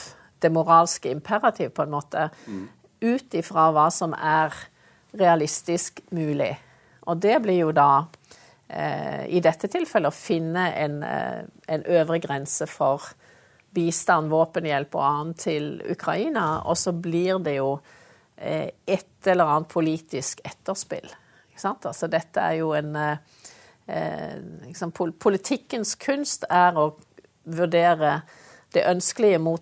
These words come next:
Speaker 1: det mulige, da.
Speaker 2: Eh, jeg
Speaker 1: Og
Speaker 2: liker, jeg liker
Speaker 1: risikoen ved det.
Speaker 2: tanken, men er, men finnes det noe, noe balansepunkt mellom moralisme og realisme? Jeg trodde, jeg ville jo tro at det var antite-, eh, var, at de to er hverandres antiteser, og det er jo, vi må også være ærlige om at, eh,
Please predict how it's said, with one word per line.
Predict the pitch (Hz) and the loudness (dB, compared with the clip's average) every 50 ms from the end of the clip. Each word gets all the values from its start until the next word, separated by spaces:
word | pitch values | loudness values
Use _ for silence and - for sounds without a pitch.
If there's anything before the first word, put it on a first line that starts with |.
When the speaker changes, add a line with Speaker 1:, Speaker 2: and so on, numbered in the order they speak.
| _ - | _ -6
Speaker 1:
det | - 147 143 143 143 147 147 - - _ _ _ _ - | -4 -2 0 0 -2 -2 -6 -10 -20 _ _ _ _ -4
mulige, | 180 175 180 190 196 247 269 202 | -2 0 0 0 0 0 -2 -2
da. | - - - _ _ _ _ _ - - - - - - _ _ - | -4 -6 -10 _ _ _ _ _ -20 -20 -20 -20 -20 -20 _ _ 0
Speaker 2:
Eh, | 135 120 127 | 2 4 6
jeg | 127 131 | 8 8
Speaker 1:
Og | 139 - | 8 8
Speaker 2:
liker, | - 214 175 - - | 6 6 6 6 8
jeg | 151 151 151 | 8 8 8
liker | 147 - 202 | 8 6 4
Speaker 1:
risikoen | |
ved | 190 175 | 4 4
det. | 175 170 170 | 4 4 4
Speaker 2:
tanken, | 165 165 143 160 | 6 4 4 4
men | 175 185 - | 2 2 2
er, | 123 127 131 | 2 2 2
men | 160 170 | 0 -2
finnes | - - - 220 180 87 76 - | -2 -4 -6 -6 -6 -6 -6 -6
det | - 95 90 | -4 -4 -4
noe, | 90 90 107 110 | -2 -2 -4 -4
noe | 110 107 107 | -2 -4 -2
balansepunkt | 104 107 107 110 110 98 101 110 113 - - - - - 139 131 127 - - | 0 0 0 0 0 -2 -4 -4 -6 -8 -8 -10 -10 -10 -8 -8 -8 -8 -8
mellom | 123 117 113 117 117 120 | -6 -6 -4 -4 -4 -4
moralisme | 120 117 123 120 120 120 110 - - - 123 123 127 | -2 -2 -2 -2 -4 -4 -6 -6 -6 -6 -6 -6 -4
og | - 69 104 120 120 127 | -2 0 2 2 2 2
realisme? | 127 123 127 131 127 - - - 170 180 | 0 0 0 -2 -4 -6 -6 -6 -4 -4
Jeg | 170 165 | -4 -4
trodde, | - 147 135 131 123 120 | -4 -6 -4 -4 0 2
jeg | 123 120 131 131 | 4 4 4 4
ville | 143 123 | 2 2
jo | 120 117 | 0 -2
tro | 113 - 117 107 | -2 -2 -2 -4
at | 107 - | -4 -4
det | - 113 107 | -4 -6 -4
var | 113 117 - | -2 -2 -4
antite-, | - 87 76 - - 92 85 98 92 90 - 98 | -4 -6 -8 -6 -6 -6 -2 -2 -2 -2 0 0
eh, | 107 107 107 | 0 0 2
var, | 104 117 113 101 | 2 2 2 2
at | 101 107 107 - | 2 0 -2 -2
de | 123 | -4
to | 113 - - 95 95 | -8 -6 -4 -2 -2
er | 95 98 | 0 0
hverandres | 110 110 107 92 92 92 - | 0 -2 -2 -2 -4 -6 -6
antiteser, | - - 87 82 - 95 85 - 92 87 85 - - 135 135 | -4 -6 -6 -6 -6 -8 -6 -4 -2 -2 -2 -2 -4 -2 -2
og | 127 120 | 0 2
det | 117 | 4
er | 113 107 | 4 6
jo, | 101 95 - - - - - - | 4 4 2 -2 -12 -16 -10 -4
vi | 120 113 | -2 0
må | 107 101 | 0 0
også | 104 - - 135 | -2 -2 -2 -2
være | 139 143 143 | 0 0 2
ærlige | - 107 95 80 71 73 80 87 87 | 4 4 4 4 2 2 0 2 2
om | 85 82 85 87 | 2 0 2 2
at, | 95 95 - - - - - - - - - - _ _ _ - | 0 0 -2 -6 -18 -20 -20 -20 -20 -20 -20 -20 _ _ _ -4
eh, | 90 90 87 87 90 87 87 87 85 85 | -2 0 2 4 4 4 4 4 4 2